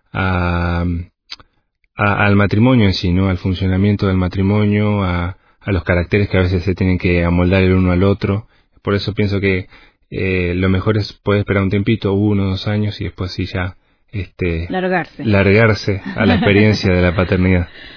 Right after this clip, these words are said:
Speaker 2: Muy bien, eh, vamos a ir a la música, pero te voy a preguntar, ya que ahora estábamos hablando de la etapa de cuando se enteraron y del embarazo, ese embarazo que siempre dicen el embarazo de la mujer, pero es como un embarazo de los dos
Speaker 1: Ajá,
Speaker 2: también, porque
Speaker 1: sí.
Speaker 2: el padre va siguiendo ahí
Speaker 1: Sí, sí, sí,
Speaker 2: al
Speaker 1: sí.
Speaker 2: lado, ¿no? Todo el crecimiento.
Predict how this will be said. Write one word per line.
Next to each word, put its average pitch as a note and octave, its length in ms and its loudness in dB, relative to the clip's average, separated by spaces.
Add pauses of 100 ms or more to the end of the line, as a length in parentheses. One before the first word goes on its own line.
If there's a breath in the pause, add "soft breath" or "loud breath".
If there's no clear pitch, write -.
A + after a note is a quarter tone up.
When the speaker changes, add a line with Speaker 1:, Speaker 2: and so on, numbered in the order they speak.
(140 loud breath)
Speaker 2:
Muy A3+ 300 2
bien, F3+ 280 4
eh, E3+ 100 0
vamos B3+ 340 4
a D#4 60 6
ir D4 100 4
a B3+ 40 6
la G#3+ 100 6
música, G#3 580 4
pero E3+ 560 2
te F3+ 100 -2
voy F#3+ 120 4
a G#3+ 40 2
preguntar, G#3 460 2
ya G3 220 0
que F3+ 420 2
ahora F#3+ 160 0
estábamos G3 340 0
hablando F#3 260 0
de F#3+ 40 2
la F3+ 80 2
etapa F#3+ 320 0
de F3 100 2
cuando E3 200 0
se E3 100 -4
enteraron F3 540 2
y F#3 80 -2
del F3 100 0
embarazo, F3+ 580 0
ese F#3+ 200 -2
embarazo G#3 440 0
que E3+ 220 -2
siempre F#3+ 340 -2
dicen F3+ 220 -2
el E3 100 0
embarazo F3 360 -2
de F#3+ 60 0
la F3 60 0
mujer, E3+ 300 -2
pero F#3 140 -2
es F#3+ 120 -8
como F#3 220 -2
un G3+ 60 0
embarazo F#3 420 0
de E3+ 60 -2
los D3+ 120 -4
dos A3 220 2
Speaker 1:
Ajá, - 120 0
Speaker 2:
también, G3 340 4
porque D#3+ 180 -2
Speaker 1:
sí. G#2+ 80 6
Speaker 2:
el G2 80 2
padre G#3 300 2
va F#3 100 2
siguiendo F3+ 420 0
ahí E3+ 360 2
Speaker 1:
Sí, A2 300 2
sí, G2+ 120 0
sí, - 20 0
Speaker 2:
al F3+ 180 0
Speaker 1:
sí. F#3 40 0
Speaker 2:
lado, G3 320 4
¿no? G3 240 0
Todo G3 140 2
el G3 100 -2
crecimiento. F3 680 -2